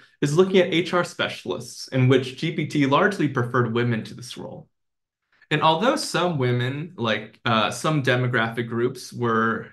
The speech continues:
um, still treated better than equal treatment, relative to the best performing group, they're still considered adversely impacted, which are denoted by those kind of hashed off, um,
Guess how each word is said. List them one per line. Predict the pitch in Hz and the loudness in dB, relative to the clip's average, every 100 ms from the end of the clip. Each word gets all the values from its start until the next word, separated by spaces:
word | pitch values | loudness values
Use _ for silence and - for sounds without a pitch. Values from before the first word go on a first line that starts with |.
| _ - | _ -8
um, | 113 107 107 - - _ | -4 -4 -6 -12 -18 _
still | - - 220 226 | -6 4 4 4
treated | - 151 123 | 2 2 2
better | 127 120 | 2 2
than | 113 | 2
equal | 131 131 117 | -4 -6 -6
treatment, | - 120 110 95 92 _ - - - | 0 0 0 -8 -12 _ -20 -18 -4
relative | 147 220 269 - - | 2 4 2 2 0
to | 135 | 2
the | 120 | 2
best | 120 139 160 | 2 0 0
performing | - 123 131 107 98 | -4 -4 -2 -4 -4
group, | 107 104 - | -4 -4 0
they're | 131 | 0
still | 131 - 233 254 | 0 0 0 2
considered | 160 - 139 127 117 | 0 0 2 2 2
adversely | 117 113 120 120 - | 0 0 -2 -2 -6
impacted, | 117 123 123 117 113 110 110 - - - _ | -4 -2 0 -2 -2 -8 -8 -10 -16 -20 _
which | 131 127 | -2 2
are | 117 | 2
denoted | 123 120 131 135 127 | 4 4 6 4 2
by | 113 110 | 2 0
those | 113 113 - | 0 -4 -4
kind | - 110 | -4 -4
of | |
hashed | 104 - 113 113 113 - | -4 -2 0 0 -2 -6
off, | - 107 110 123 - _ _ | -2 2 2 -2 -14 _ _
um, | 135 120 - 73 | -6 -6 -6 -10